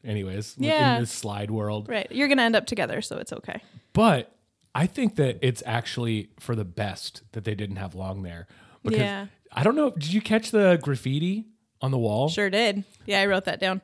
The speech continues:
Speaker 1: That greed is
Speaker 2: Greed
Speaker 1: sexy?
Speaker 2: is sexy, and the S in sexy is a dollar sign.
Speaker 1: Yeah.
Speaker 2: Yeah.
Speaker 1: And I, and everybody's popping bottles and acting
Speaker 2: Mm-hmm.
Speaker 1: all hedonistic.
Speaker 2: Yeah.
Speaker 1: I think that world was actually pretty rife with pitfalls. You know what I
Speaker 2: I,
Speaker 1: mean?
Speaker 2: uh,
Speaker 1: Like,
Speaker 2: yeah.
Speaker 1: uh,
Speaker 2: Yeah.
Speaker 1: so I think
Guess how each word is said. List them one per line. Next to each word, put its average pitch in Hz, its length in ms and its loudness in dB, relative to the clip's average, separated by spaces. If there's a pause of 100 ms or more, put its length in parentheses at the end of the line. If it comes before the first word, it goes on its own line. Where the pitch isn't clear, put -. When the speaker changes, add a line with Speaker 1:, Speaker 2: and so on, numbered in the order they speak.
Speaker 1:
That 110 280 -6
greed 117 400 -2
is 127 100 4
Speaker 2:
Greed 247 220 4
Speaker 1:
sexy? 226 100 8
Speaker 2:
is 226 120 4
sexy, 226 580 2
and 208 120 2
the - 120 0
S 254 220 6
in 247 160 2
sexy 262 500 0
is 226 140 0
a 285 120 0
dollar 302 360 0
sign. 220 440 -6
Speaker 1:
Yeah. 131 640 0
Speaker 2:
Yeah. 139 300 0
Speaker 1:
And 110 100 -6
I, 143 140 2
and 220 200 0
everybody's 165 440 2
popping 135 480 -2
bottles 131 500 0
and 123 100 -2
acting 185 200 -2
Speaker 2:
Mm-hmm. 135 80 -2
Speaker 1:
all 120 120 0
hedonistic. 120 760 -2 (140)
Speaker 2:
Yeah. 190 260 -4
Speaker 1:
I 208 140 2
think 151 240 0
that 117 200 2
world 117 260 2
was 110 220 -2
actually 107 540 -6 (360)
pretty 107 420 -4 (320)
rife 104 360 -2
with - 140 -14
pitfalls. - 580 -14
You 123 120 2
know 127 60 4
what 131 100 6
I - 40 8
Speaker 2:
I, 131 40 6
Speaker 1:
mean? 135 120 4
Speaker 2:
uh, 117 60 2
Speaker 1:
Like, 101 80 0
Speaker 2:
yeah. - 140 -6
Speaker 1:
uh, - 560 -6
Speaker 2:
Yeah. - 80 -6
Speaker 1:
so 120 180 0
I 117 120 2
think 147 240 2